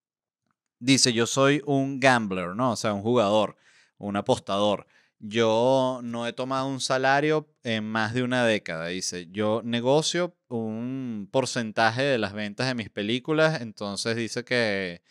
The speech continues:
que, bueno, que así es que ha hecho billete que jode. Claro, tiene todo el sentido. Y George Lucas es la persona más rica del mundo del entretenimiento con cinco punto cinco, o sea,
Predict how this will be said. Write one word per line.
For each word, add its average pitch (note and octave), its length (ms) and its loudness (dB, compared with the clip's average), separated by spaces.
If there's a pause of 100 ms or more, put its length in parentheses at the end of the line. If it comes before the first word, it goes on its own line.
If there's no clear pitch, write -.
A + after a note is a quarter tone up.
(640)
que, G#2 280 0
bueno, A2+ 240 -2
que - 100 -4
así G#2+ 160 -2
es F#2+ 80 -8
que A#2 120 -6
ha A2+ 100 2
hecho A2+ 220 -4
billete G#2+ 380 -2
que A2 140 -4
jode. G2+ 340 -2 (160)
Claro, G2 340 -6
tiene G2+ 240 -12
todo A2+ 120 -4
el A#2 100 -4
sentido. G2+ 440 -6 (400)
Y C3 420 2
George C#3 400 4
Lucas D#3 520 0
es A2+ 160 -2
la B2 120 0
persona A#2 540 -4
más B2 380 -2
rica B2+ 420 -4
del A#2 100 0
mundo G#2+ 300 -6
del B2 120 0
entretenimiento A2+ 1040 -6
con A2+ 360 -6
cinco D#3 600 0
punto C3 380 -4
cinco, A#2+ 800 -4
o A2 80 -14
sea, A2 340 0